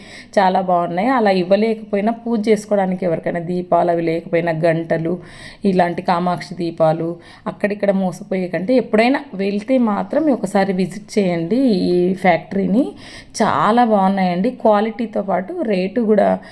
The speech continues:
మనకు బయట కంటే తక్కువ ఉంటుందంటారు. క్వాలిటీ అయితే చాలా బాగుంది. ఆ, చెంబులు, కలశం చెంబులు, పెద్ద దీపాలండి. ఆ, పెద్ద దీపాలు, ఐదు ఒత్తుల దీపాలు ఉంటాయి కదా, అలాంటి దీపాలు కూడా చాలా వెరైటీస్ ఉన్నాయి. ఆ, మనం కలశం పెట్టుకోవడానికి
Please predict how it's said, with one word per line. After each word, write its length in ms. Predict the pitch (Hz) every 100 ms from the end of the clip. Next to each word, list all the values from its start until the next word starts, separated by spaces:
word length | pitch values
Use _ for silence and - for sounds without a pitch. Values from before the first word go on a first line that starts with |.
| - -
మనకు 180 | 190 190
బయట 240 | 180 175 190
కంటే 200 | 190 208
తక్కువ 720 | 190 - - 190 190 180 -
ఉంటుందంటారు. 640 | 180 180 185 160 147 196
క్వాలిటీ 480 | 254 208 180 208 208
అయితే 220 | 196 220 220
చాలా 260 | 202 170 175
బాగుంది. 640 | 180 180 165 165 220 339 392 - - - - -
ఆ, 280 | 170 175 175 -
చెంబులు, 300 | 208 208 214
కలశం 320 | 208 185 196
చెంబులు, 680 | 214 214 196 185 180 180 190 185
పెద్ద 240 | 185 170
దీపాలండి. 760 | 180 185 185 185 185 180 180 190 190 - _ _ - - _
ఆ, 60 | 185
పెద్ద 300 | 175 175 175
దీపాలు, 480 | 180 185 185 170 170
ఐదు 220 | 170 185
ఒత్తుల 300 | 185 - 185
దీపాలు 420 | 170 175 175 170
ఉంటాయి 260 | 170 165 165
కదా, 260 | 180 254 - - - - -
అలాంటి 380 | 175 185 190
దీపాలు 420 | 190 185 190 175 175
కూడా 140 | 190
చాలా 400 | 196 196 175 175
వెరైటీస్ 520 | 180 175 175 175 156
ఉన్నాయి. 500 | 170 165 165 233 330 - - - - -
ఆ, 220 | 202 180
మనం 260 | 180 185 190
కలశం 360 | 190 185 - 214
పెట్టుకోవడానికి 760 | 185 - 185 175 170 170 -